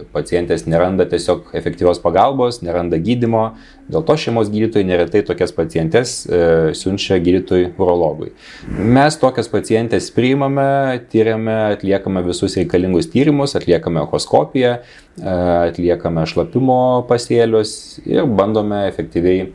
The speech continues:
gydyti. E, daug grėsmingesnė yra, e, liga, e, būtent inkstų uždegimo, taip vadinamas pielonefritas moksliškai. E, ši liga pasireiškia jau rimtesniais simptomais, atsiranda ir karščiavimas,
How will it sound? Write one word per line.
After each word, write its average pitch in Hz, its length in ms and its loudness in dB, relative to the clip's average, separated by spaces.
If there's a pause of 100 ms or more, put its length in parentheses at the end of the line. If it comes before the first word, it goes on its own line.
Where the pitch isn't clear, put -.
(300)
gydyti. 87 480 0 (380)
E, 95 340 4 (400)
daug 151 320 4
grėsmingesnė 120 800 2
yra, 107 200 2 (120)
e, 95 200 -2
liga, 113 600 0 (260)
e, 92 320 -4
būtent 101 580 0
inkstų 113 520 0
uždegimo, 80 720 0
taip 78 220 -4
vadinamas 78 400 -2
pielonefritas 98 960 0
moksliškai. 143 600 -2 (420)
E, 95 420 2
ši 104 220 0
liga 101 200 2
pasireiškia 95 680 -2
jau 95 140 2
rimtesniais 95 560 0
simptomais, 110 840 0
atsiranda 85 540 -2
ir 80 80 -8
karščiavimas, 107 840 0